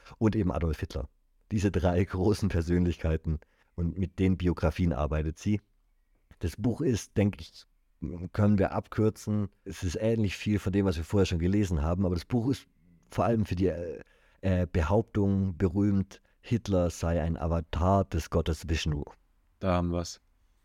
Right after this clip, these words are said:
Speaker 1: Da haben wir's. Äh, <laughs> Hi-, Hitler ist eigentlich ein in-, indischer Gott, hinduistischer, ne?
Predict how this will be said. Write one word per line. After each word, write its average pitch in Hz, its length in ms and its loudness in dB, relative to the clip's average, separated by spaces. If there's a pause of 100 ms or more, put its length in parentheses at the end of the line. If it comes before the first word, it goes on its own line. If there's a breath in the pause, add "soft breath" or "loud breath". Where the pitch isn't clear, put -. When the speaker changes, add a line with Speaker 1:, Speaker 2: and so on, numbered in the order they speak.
(180)
Speaker 1:
Da 85 160 2
haben 80 140 2
wir's. 76 300 -4 (560 soft breath)
Äh, 82 400 2 (100)
<laughs> - 160 -14
Hi-, 90 240 2 (120)
Hitler 101 320 2
ist 85 120 0
eigentlich 87 480 0
ein 85 160 -2
in-, 87 240 -2
indischer 82 400 0
Gott, 78 260 -6 (540)
hinduistischer, 78 720 -2 (100)
ne? 92 280 2